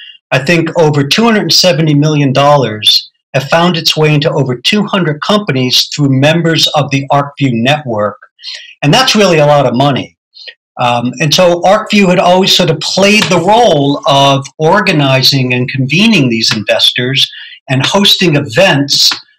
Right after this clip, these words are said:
for these investors to meet companies and hear presentations from thought leaders.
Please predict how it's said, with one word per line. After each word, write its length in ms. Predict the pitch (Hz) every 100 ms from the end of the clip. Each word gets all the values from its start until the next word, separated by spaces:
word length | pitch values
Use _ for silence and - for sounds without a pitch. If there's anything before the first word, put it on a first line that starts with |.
| _
for 80 | -
these 220 | 151 160
investors 560 | 151 143 170 - 160 -
to 100 | -
meet 240 | 143 151
companies 720 | 156 160 151 151 143 139 139 -
and 320 | 139 131 131 131
hear 400 | - 170 160 156
presentations 680 | 170 143 143 170 170 - 135
from 240 | - 120
thought 300 | - 139 156 127
leaders. 560 | 104 98 - - -